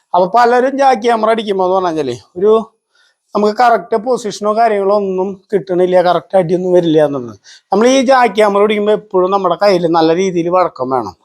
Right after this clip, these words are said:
അല്ലാതെ ജാക്ക് ഹാമർ അടിച്ച് കഴിഞ്ഞാൽ നമുക്ക് നല്ല രീതിയിൽ പണി കിട്ടും. മെയിനായിട്ട് ജാക്ക് ഹാമർ ചെയ്യുമ്പോ ഹൈറ്റ്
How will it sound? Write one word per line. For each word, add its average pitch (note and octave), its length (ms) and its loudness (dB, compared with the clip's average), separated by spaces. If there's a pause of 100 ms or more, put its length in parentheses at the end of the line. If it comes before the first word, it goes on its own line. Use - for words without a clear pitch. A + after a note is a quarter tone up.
അല്ലാതെ D3+ 360 2 (200)
ജാക്ക് F#3+ 260 2
ഹാമർ D#3 200 0
അടിച്ച് E3 180 -6
കഴിഞ്ഞാൽ D#3 180 -2
നമുക്ക് D3 200 -10
നല്ല D3 100 -2 (100)
രീതിയിൽ D3 240 -6
പണി C#3+ 180 -2
കിട്ടും. A2 200 -12 (520)
മെയിനായിട്ട് A#3 580 2 (460)
ജാക്ക് F3 260 2
ഹാമർ E3+ 260 2
ചെയ്യുമ്പോ E3 300 -2 (240)
ഹൈറ്റ് C#3+ 420 -4